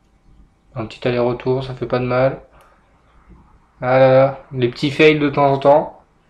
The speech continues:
Bon, j'espère que ça va créditer tout ça. On a besoin de Camas pour toutes les autres séries. Vous allez voir plus tard.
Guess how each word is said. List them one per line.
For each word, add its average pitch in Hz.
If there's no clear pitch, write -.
Bon, 131
j'espère 160
que -
ça 180
va 165
créditer 156
tout -
ça. 156
On 127
a 123
besoin 139
de 151
Camas 147
pour 135
toutes -
les 135
autres 131
séries. 139
Vous 120
allez 127
voir 127
plus -
tard. 131